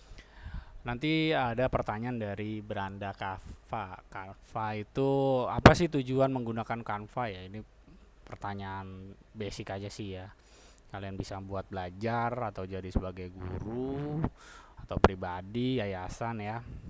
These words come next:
Anggap aja kita sebagai pelajar ya. Karena kan buat kalian belajar ya.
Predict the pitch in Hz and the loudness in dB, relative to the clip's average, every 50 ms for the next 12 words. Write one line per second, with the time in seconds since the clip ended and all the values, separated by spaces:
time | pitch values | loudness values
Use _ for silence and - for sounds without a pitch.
0 | - - - - - - - - - - - 165 156 113 120 151 165 180 196 196 | -8 -8 -8 -8 -10 -12 -12 -12 -16 -18 -18 -16 -12 -12 -4 -2 -2 0 0 -2
1 | 185 170 180 165 - 139 123 113 110 117 - - 98 98 98 107 107 117 131 127 | 0 0 2 0 2 2 0 0 0 -2 -2 -2 -2 0 0 -2 2 4 6 6
2 | 117 107 101 98 98 113 127 - - - - - - - - - - - - 110 | 6 6 2 0 -2 -2 -4 -6 -10 -18 -20 -20 -18 -14 -12 -12 -10 -8 -8 -6
3 | 101 104 107 110 107 101 - - - - 98 98 101 95 98 98 98 98 104 - | -4 -4 -4 -2 -4 -4 -4 -4 -4 -4 -2 -2 -4 -4 -4 -6 -8 -8 -10 -12
4 | - - - - - - - 107 101 98 95 98 113 110 107 95 95 92 101 | -16 -20 -20 -20 -10 -6 -4 -2 -2 -2 -2 0 0 0 2 0 -2 -4 -6